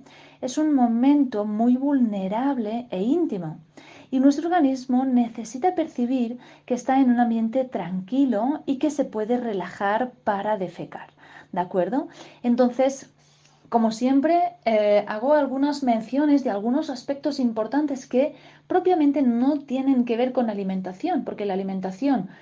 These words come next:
es una herramienta terapéutica muy potente, pero a veces no solamente dependemos de lo que comemos o de lo que bebemos, ¿de acuerdo? Entonces,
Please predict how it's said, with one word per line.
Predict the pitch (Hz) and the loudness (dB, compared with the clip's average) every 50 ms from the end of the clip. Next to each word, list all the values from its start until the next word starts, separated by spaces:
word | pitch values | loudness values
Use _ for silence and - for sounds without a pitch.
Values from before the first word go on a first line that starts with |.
| - - - - _ _ _ _ - | -20 -20 -20 -20 _ _ _ _ -2
es | - 233 233 - | -2 -2 0 0
una | 233 240 240 | 0 0 0
herramienta | 233 226 220 220 226 220 220 214 | 0 0 -2 -4 -4 -6 -8 -6
terapéutica | 202 208 208 208 240 240 247 202 - 180 170 | -6 -6 -4 -2 -4 -4 -4 -6 -10 -8 -6
muy | 185 190 202 233 247 | -4 -4 -2 -4 -4
potente, | 247 330 339 339 254 226 220 277 | -2 -2 -2 -2 -2 -4 -4 -4
pero | 269 277 277 277 | -4 -4 -2 -2
a | 254 | -2
veces | 220 202 - 220 - - | -4 -6 -8 -12 -10 -8
no | 226 214 214 226 254 277 311 302 | -8 -6 -4 -2 -2 -2 -2 -4
solamente | - - - 240 226 220 220 214 220 233 247 233 220 - 202 202 247 285 - - _ - - - - - - _ _ - | -6 -8 -8 -6 -6 -6 -6 -4 -2 -2 -2 -2 -2 -4 -8 -10 -10 -12 -14 -18 _ -20 -20 -20 -20 -20 -20 _ _ -4
dependemos | 202 220 214 196 - 196 190 196 196 202 233 254 247 214 202 240 302 311 - - - - - | -2 0 0 0 -2 -4 -4 -4 -2 -2 -2 0 0 -2 -2 -4 -6 -8 -12 -18 -20 -16 -8
de | 214 214 226 202 | -4 -2 0 2
lo | 202 196 190 | 2 0 0
que | 196 190 | -2 -4
comemos | - 175 180 220 285 320 311 277 269 - | -4 -2 0 2 2 2 2 2 0 -2
o | 233 202 | -6 -6
de | 190 190 | -4 -4
lo | 185 180 180 | -4 -4 -4
que | 185 190 175 | -4 -4 -4
bebemos, | 175 175 170 175 175 165 151 151 156 - - - | -2 -2 -2 -2 -4 -4 -6 -8 -12 -16 -14 -10
¿de | - 185 | -8 -6
acuerdo? | 185 202 220 269 277 | -4 -2 0 0 2
Entonces, | 247 247 247 247 - | 2 2 0 -2 -4